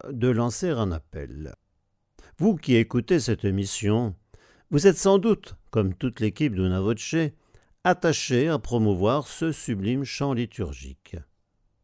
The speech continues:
Aidez-nous alors à trouver les personnes compétentes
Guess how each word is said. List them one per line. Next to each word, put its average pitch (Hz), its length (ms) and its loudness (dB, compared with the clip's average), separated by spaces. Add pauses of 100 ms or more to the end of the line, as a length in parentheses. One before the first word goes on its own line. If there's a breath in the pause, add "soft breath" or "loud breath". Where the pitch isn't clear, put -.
(280)
Aidez-nous 202 460 8
alors 139 420 6
à 104 100 6
trouver 107 560 0
les 98 140 0
personnes 101 480 -4
compétentes 110 840 -4